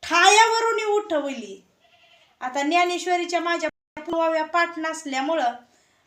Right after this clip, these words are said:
मला जे मुद्द्याचं आहे तेच मी बोलत आहे. आता त्याच्या पुढच्या ओव्या तुम्ही काढा. <laughs> पण आहे ना, "तीर्थ ठायावरून उठवली" याचा अर्थ काय, तर तीर्थ आपली जागा सोडतात आणि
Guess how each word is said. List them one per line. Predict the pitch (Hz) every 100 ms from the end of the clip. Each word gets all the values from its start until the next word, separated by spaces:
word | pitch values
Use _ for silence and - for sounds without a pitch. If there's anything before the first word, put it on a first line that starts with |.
| -
मला | 311 349 370
जे | 370 370
मुद्द्याचं | 370 415 285 359 349 359
आहे | 359 311 294
तेच | 302 370 359
मी | 311
बोलत | 311 285 277 233
आहे. | 240 233
आता | 226 247 285
त्याच्या | 320 320 320
पुढच्या | 339 349 330
ओव्या | 311 311 320 311
तुम्ही | 320 311
काढा. | 277 262 226 240 - -
<laughs> | 339 370 370 _ _ 403 392 339 320
पण | 311 320
आहे | 330 320
ना, | 294 302 370 415 - _
"तीर्थ | 403 415 415 466 480 480
ठायावरून | 339 339 359 370 359 339
उठवली" | 330 311 262 247 262
याचा | 285 302 302
अर्थ | 285 339 403 -
काय, | 320 320 226 220 - - _ _ _ -
तर | 311
तीर्थ | 320 - 349 330 311
आपली | 339 349 302 269 294
जागा | 254 269 254 254 262
सोडतात | 254 226 208 208 214 233 - - -
आणि | 269 302